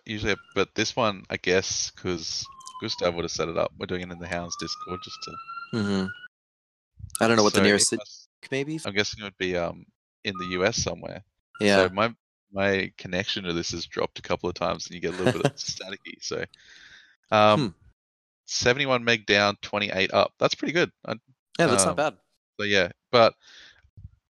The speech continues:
Speaker 1: four or five years ago, we were running, um, oh, it must be more than that.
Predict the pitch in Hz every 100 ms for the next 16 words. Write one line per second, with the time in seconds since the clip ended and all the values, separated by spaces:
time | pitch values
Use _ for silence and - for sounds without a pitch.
0 | _ _ _ - - - - - 120 127
1 | 127 127 120 113 - - 98 110 110 107
2 | 107 107 104 127 - _ _ 104 101 98
3 | 95 92 90 87 85 _ _ - 90 85
4 | - _ 113 117 131 98 85 82 - -